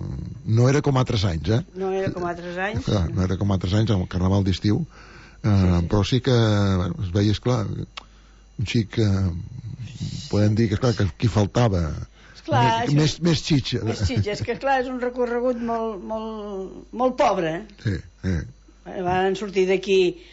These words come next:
Speaker 2: d'aquí, digue-, d'aquí l'Ave Maria, d'aquí allà on hi ha el Clarel, per allà,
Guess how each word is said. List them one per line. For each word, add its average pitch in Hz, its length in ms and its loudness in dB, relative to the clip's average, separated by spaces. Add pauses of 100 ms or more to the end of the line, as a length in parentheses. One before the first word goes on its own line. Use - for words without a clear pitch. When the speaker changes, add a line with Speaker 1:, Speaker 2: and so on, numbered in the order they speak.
(240)
Speaker 2:
d'aquí, 180 560 2
digue-, 175 300 0
d'aquí 170 200 -6
l'Ave 175 220 0
Maria, 190 320 0
d'aquí 175 220 -2
allà 170 100 0
on 170 100 -2
hi 175 140 0
ha 160 1120 -4
el 165 120 -10
Clarel, 208 480 2 (140)
per 175 120 -8
allà, 180 220 -2